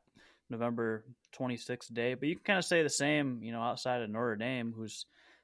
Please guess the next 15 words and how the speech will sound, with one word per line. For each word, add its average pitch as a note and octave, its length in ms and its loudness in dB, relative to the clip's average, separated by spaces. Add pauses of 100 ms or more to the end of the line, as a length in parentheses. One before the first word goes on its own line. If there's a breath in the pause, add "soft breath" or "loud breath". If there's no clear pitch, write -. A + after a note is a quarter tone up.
(120 soft breath)
had C3+ 160 -2
some G#2+ 160 -6
big B2 180 2
wins A#2+ 360 0
and G#2 120 -6
some G#2 160 -8
bad A#2 260 4
losses. A#2 640 -2
Uh, G2 300 -12
Ohio B2+ 220 -6
State A2+ 280 -4
really G#2 200 -8
hasn't G2 360 -10
had G#2+ 240 -12
anything G2+ 520 -12